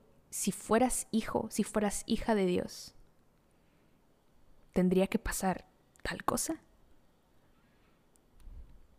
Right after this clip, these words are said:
Pensamos que nuestras acciones definen lo que somos, cuando en realidad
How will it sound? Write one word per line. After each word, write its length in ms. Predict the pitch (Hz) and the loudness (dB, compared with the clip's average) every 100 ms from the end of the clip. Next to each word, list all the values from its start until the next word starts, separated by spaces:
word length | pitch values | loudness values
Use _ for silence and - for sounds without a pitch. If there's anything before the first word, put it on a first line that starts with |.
| - - - _ - - - - | -20 -20 -20 _ -20 -20 4 12
Pensamos 420 | 254 302 320 - | 12 12 10 10
que 140 | 349 | 8
nuestras 520 | 277 240 - 233 - | 10 8 8 6 6
acciones 840 | - - - 277 302 208 196 - - - - - - _ _ _ - - - - - _ | 4 4 4 6 6 4 -2 -8 -12 -16 -20 -20 -20 _ _ _ -16 -16 -16 -20 -20 _
definen 580 | 208 208 254 262 254 208 | 4 6 8 8 8 8
lo 120 | 170 | 6
que 100 | 175 | 4
somos, 520 | 165 156 156 - - - - _ _ _ _ _ _ _ _ _ - - - - - - _ _ - - | -2 -4 -4 -8 -12 -12 -16 _ _ _ _ _ _ _ _ _ -12 -12 -14 -18 -20 -20 _ _ -20 2
cuando 260 | - 220 220 | 10 12 12
en 80 | |
realidad 420 | 214 214 208 247 | 12 12 12 12